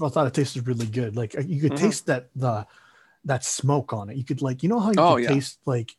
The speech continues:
Speaker 1: the difference between a, like, a wood-fired pizza? Like, you, you could taste that, you know, that, that, uh,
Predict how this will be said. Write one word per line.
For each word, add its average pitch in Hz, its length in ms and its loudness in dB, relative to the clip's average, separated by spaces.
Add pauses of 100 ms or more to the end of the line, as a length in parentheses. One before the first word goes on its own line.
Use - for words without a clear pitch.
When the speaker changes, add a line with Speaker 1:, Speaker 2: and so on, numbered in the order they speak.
(100)
Speaker 1:
the 127 240 0
difference 135 340 0
between 131 320 -2
a, 117 40 -2
like, 117 180 -4
a 117 60 -4
wood-fired 120 840 -2
pizza? 143 480 -2 (580)
Like, 139 140 0
you, 147 120 -6
you 160 120 -4
could - 220 -4
taste - 460 -2
that, 135 260 -2 (300)
you 151 80 0
know, 131 140 0
that, 117 240 -4 (240)
that, 113 300 -8
uh, 101 300 -8